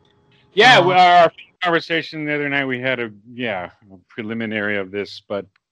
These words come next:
Speaker 1: go ahead.
Speaker 2: Yeah,
Speaker 1: <clears throat>
Speaker 2: I, I was very, very disappointed in this album, but
Speaker 1: Yeah.
Speaker 2: it does have some highlights.
Speaker 1: Mm-hmm.
Speaker 2: I mean, some killer highlights. And even
Speaker 1: Mm-hmm.
Speaker 2: one of the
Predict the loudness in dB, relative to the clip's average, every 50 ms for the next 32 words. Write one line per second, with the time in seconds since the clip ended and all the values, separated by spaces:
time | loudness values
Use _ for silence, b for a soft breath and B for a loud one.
0 | _ -6 -6 -6 -4 -6 -10 -10 -12 _ _ B B B B B B B B B
1 | -6 -2 0 2 2 4 4 4 4 4 4 2 -2 -4 -4 0 0 0 -2 -4
2 | _ -16 -18 -18 _ -16 -6 -4 -2 -2 0 0 0 0 -2 -2 -4 -6 -6 -6
3 | -6 -8 -8 -10 -14 -14 -14 -16 -16 -14 -12 -12 -12 -10 -12 -14 -14 -16 -14 -14
4 | -14 -14 -14 -16 -14 -14 -14 -14 -14 -16 -20 -20 _ _ _ _ _ _ _ _
5 | -20 -20 -20 -2 2 4 4 4 4 2 -2 -8 _ -6 -6 -6 -6 -2 0 0
6 | 0 0 -2 -6 -8 -6 -6 -8 -8 -10 -10 -8 -6 -6 -8 -8 -12 -20 -20 -20
7 | _ _ _ _ _ _ _ _ _ _ _ _ _ _ _ _ -20 -20 -16 -14
8 | -12 -10 -10 -8 -4 -4 -4 -4 -4 -6 -8 -12 -16 _ _ _ _ -16 -16 -16
9 | -16 _ _ -20 -12 -6 -6 -4 -4 -4 -6 -8 -10 -10 -12 -12 -14 -14 -18 -20
10 | -20 -20 _ _ _ _ _ _ _ _ _ _ -2 0 0 2 2 0 0 0
11 | 2 2 2 2 0 -2 -2 -2 -2